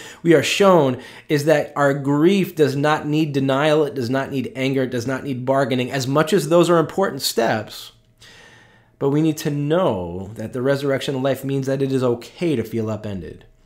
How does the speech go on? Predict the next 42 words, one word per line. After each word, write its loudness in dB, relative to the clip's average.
It -2
is 2
okay 0
to -2
feel -4
grief. -4
And 0
it's 0
okay 2
to -2
acknowledge 0
that -6
this -2
all -4
stinks. -12
It's -10
okay -2
to 4
acknowledge -2
that. -16
And 2
so 4
when 6
I 8
think 4
about 6
nine 4
eleven 4
and 0
all -2
that -2
happening, -4
and -4
I, -8
I -6
think -6
about, 0
you -2
know, -2
the -4
remember 0
when, -2